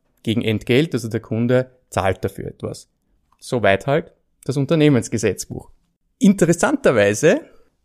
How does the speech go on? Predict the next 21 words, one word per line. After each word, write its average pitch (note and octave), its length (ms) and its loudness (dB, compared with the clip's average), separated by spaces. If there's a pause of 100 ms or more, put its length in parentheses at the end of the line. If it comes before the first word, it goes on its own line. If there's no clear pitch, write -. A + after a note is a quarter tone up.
wenn C3 140 2
man B2 120 4
in A2+ 80 0
den G#2+ 160 -4
Duden A3+ 260 0
hineinschaut A2 640 -4 (120)
und B2 140 -2
nicht F#3+ 240 -2
ins A#2 280 -6 (220)
Gesetz, - 540 -2 (520)
dann A#2+ 160 0
findet D3+ 360 2
man F3+ 300 0 (260)
einen D3+ 260 0
ähnlichen G3+ 440 2
Begriff A#2+ 580 -4 (180)
des C3+ 120 -4
Unternehmers, C#3+ 840 -2 (680)
aber B2 180 2
dann A2+ 180 0
doch B2+ 340 0